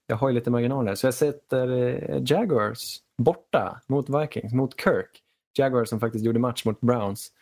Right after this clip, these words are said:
som ju vann över Vikings någon gång för inte så länge sedan. Jag tycker vi kör här.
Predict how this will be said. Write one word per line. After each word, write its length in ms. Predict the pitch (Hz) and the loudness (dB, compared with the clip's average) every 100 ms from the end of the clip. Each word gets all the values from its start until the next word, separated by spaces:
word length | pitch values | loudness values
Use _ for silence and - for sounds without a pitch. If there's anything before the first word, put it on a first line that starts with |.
| _ _ _ | _ _ _
som 280 | - 113 110 | 0 2 2
ju 160 | 101 - _ _ _ _ _ - | -2 -6 _ _ _ _ _ -2
vann 280 | 107 95 95 | 0 2 0
över 300 | 92 92 95 | 0 0 -2
Vikings 380 | 95 95 95 - | -2 -4 -4 -4
någon 140 | 92 | -2
gång 300 | 95 92 92 | -2 -2 -4
för 140 | - 110 | -6 -6
inte 200 | 107 - | -6 -6
så 180 | - | -4
länge 140 | 110 107 | -2 -2
sedan. 120 | - | -2
Jag 140 | 87 | -2
tycker 220 | - 101 160 | -2 2 2
vi 100 | - | 0
kör 340 | - 143 196 - | -2 0 -2 -4
här. 300 | 104 120 | -12 -14